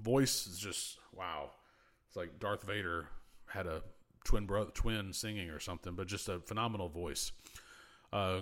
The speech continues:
great classic, you know, cartoon, uh, never gets old, uh, The Grinch. So, um, classic, of course. Great soundtrack, too.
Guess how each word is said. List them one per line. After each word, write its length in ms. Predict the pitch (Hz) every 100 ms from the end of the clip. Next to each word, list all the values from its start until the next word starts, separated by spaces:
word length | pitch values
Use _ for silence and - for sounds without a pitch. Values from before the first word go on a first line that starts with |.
| 98
great 300 | 113 113 110
classic, 520 | - 110 104 - 104 - - -
you 60 | 110
know, 140 | 95
cartoon, 680 | 92 104 - 117 110 107 98 - - - - - 98
uh, 260 | 90 87 85 82
never 200 | 104 101
gets 200 | 95 -
old, 320 | 98 95 92 87 - - - - - _ -
uh, 120 | 90
The 80 | 87
Grinch. 480 | 87 98 82 - - -
So, 400 | - 92 85 78 - - - - - -
um, 500 | 98 90 87 85 87 - _ _ _ _ _ _ -
classic, 360 | 113 92 - - -
of 100 | 90
course. 320 | - 76 - - - - - - - -
Great 180 | 131 120
soundtrack, 440 | 123 110 - 85
too. 180 | - 90